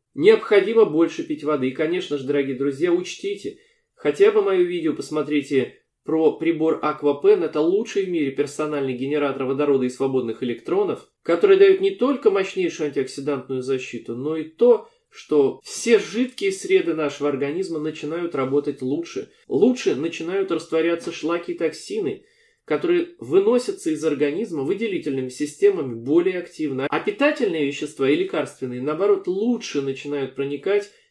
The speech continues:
и быстрее в каждую клетку нашего организма. И это только вершина того, что я сейчас вот сказал, относительно важнейшей темы вот водородной воды. Я всегда привожу такой пример в последнее время, что,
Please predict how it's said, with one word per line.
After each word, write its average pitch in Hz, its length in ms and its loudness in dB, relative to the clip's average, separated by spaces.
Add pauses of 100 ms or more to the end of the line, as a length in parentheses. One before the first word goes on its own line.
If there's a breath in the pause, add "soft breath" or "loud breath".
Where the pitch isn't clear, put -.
(100)
и 170 80 0
быстрее 165 480 0
в - 120 -16
каждую 190 460 -2
клетку 135 380 -2
нашего 127 340 -6
организма. 113 580 -8
И 175 60 2
это 247 240 4
только 220 300 4
вершина 208 440 2
того, 160 260 2
что 131 160 -4
я 117 100 2
сейчас - 340 -4
вот 110 120 -10
сказал, 196 540 0 (160 loud breath)
относительно 147 840 -4 (200 loud breath)
важнейшей 165 680 -4
темы 139 480 -4 (120)
вот - 260 -4
водородной 123 560 -2
воды. 117 220 -2
Я 120 80 -2
всегда 160 320 -2
привожу 147 360 -2
такой 147 300 -4
пример 180 280 0
в - 80 -14
последнее 135 440 -4
время, 160 260 0
что, 135 280 -4